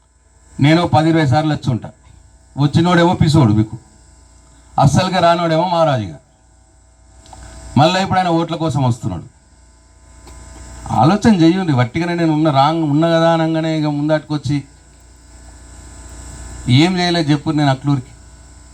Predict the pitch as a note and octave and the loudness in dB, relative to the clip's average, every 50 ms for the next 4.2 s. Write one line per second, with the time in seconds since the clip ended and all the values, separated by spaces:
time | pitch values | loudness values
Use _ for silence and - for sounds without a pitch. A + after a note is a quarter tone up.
0 | - - - - - - - - - - - - - - - - - - - - | -20 -20 -20 -20 -20 -20 -20 -20 -20 -20 -20 -20 -20 -20 -20 -20 -20 -18 -18 -18
1 | - - - - - - - - - - - - - - - - - - - - | -18 -18 -18 -18 -16 -16 -16 -16 -16 -16 -16 -16 -16 -16 -16 -16 -16 -16 -16 -16
2 | - - - - - - - - - - - - - - - - - - - B2+ | -16 -16 -16 -16 -16 -16 -16 -18 -18 -16 -16 -16 -16 -16 -18 -18 -12 -2 2 4
3 | C3+ D#3 E3+ F3 E3 - E3+ E3+ - C#3 D#3+ E3+ F3 D#3+ D#3+ E3 D3+ C#3 D3+ - | 6 6 6 6 4 4 2 0 0 2 2 2 2 2 2 2 2 2 0 -2
4 | - C3+ D3+ | -2 -6 -6